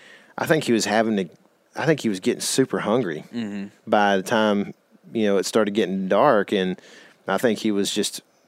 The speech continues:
Speaker 1: I think he just felt the need to get up there and eat because he was hungry, you know, he just didn't
Speaker 2: Yeah. I'm
Speaker 1: have
Speaker 2: ready,
Speaker 1: any energy.
Speaker 2: I'm ready to look at these teeth.
Speaker 1: Yeah.
Speaker 2: 'Cause that's, that's, like, the,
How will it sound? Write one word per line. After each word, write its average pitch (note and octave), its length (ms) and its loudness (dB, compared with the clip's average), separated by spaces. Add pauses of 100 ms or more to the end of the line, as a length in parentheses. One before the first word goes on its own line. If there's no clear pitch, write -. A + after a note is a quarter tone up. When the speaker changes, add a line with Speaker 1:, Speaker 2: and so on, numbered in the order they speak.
(520)
Speaker 1:
I F2 60 -8
think A2 160 -2
he A#2 100 -2
just G#2 240 -2
felt A2 300 2
the G2+ 80 2
need G#2 340 0
to G2+ 100 0
get G#2 220 0
up A2 140 2
there A2 200 2
and D#2 140 -4
eat C3 300 0
because G2+ 260 0
he G2 140 0
was F2+ 160 -4
hungry, G#2+ 440 0
you G2 80 0
know, G2 180 2
he G2+ 100 2
just G2 180 -4
didn't G2 320 -2
Speaker 2:
Yeah. F2+ 240 -6 (480)
I'm - 80 -8
Speaker 1:
have - 80 2
Speaker 2:
ready, A2 140 4
Speaker 1:
any G2+ 80 2
energy. G2+ 400 0 (200)
Speaker 2:
I'm A#2+ 60 -2
ready B2+ 100 4
to A#2+ 40 2
look A#2+ 100 0
at A#2 60 -4
these G#2+ 180 -4
teeth. A2+ 320 -4 (560)
Speaker 1:
Yeah. A2 280 6
Speaker 2:
'Cause C3 100 0
that's, C#3 200 2
that's, - 320 0
like, D3 220 2
the, A2+ 180 0